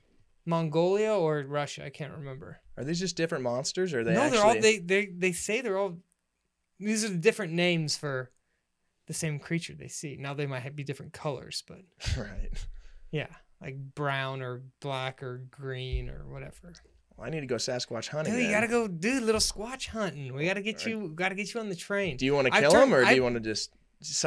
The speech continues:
Speaker 2: see him and then?
Speaker 1: I think if I saw one, I would just be happy. I, I would kill one if I had the opportunity.
Speaker 2: Would you?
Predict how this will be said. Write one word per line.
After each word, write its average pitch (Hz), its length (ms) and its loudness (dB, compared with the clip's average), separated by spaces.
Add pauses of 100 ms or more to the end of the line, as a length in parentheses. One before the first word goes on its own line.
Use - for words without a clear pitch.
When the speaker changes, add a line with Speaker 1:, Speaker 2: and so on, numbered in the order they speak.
(120)
Speaker 2:
see 180 240 0
him 95 260 -6 (100)
and 92 100 -8
then? 78 240 -10 (180)
Speaker 1:
I 180 140 4
think 233 220 2
if 180 60 0
I 165 100 4
saw 185 500 2
one, 143 260 0
I 131 140 -4
would 131 100 -6
just 127 180 -14
be 131 100 -12
happy. 143 460 -12
I, 185 240 -4 (440)
I 226 80 6
would 262 240 2
kill 196 260 4
one 143 340 -2 (100)
if 160 120 -6
I 156 60 0
had 151 120 2
the 135 80 -4
opportunity. 170 580 -4
Speaker 2:
Would 113 100 -2
you? 120 180 -8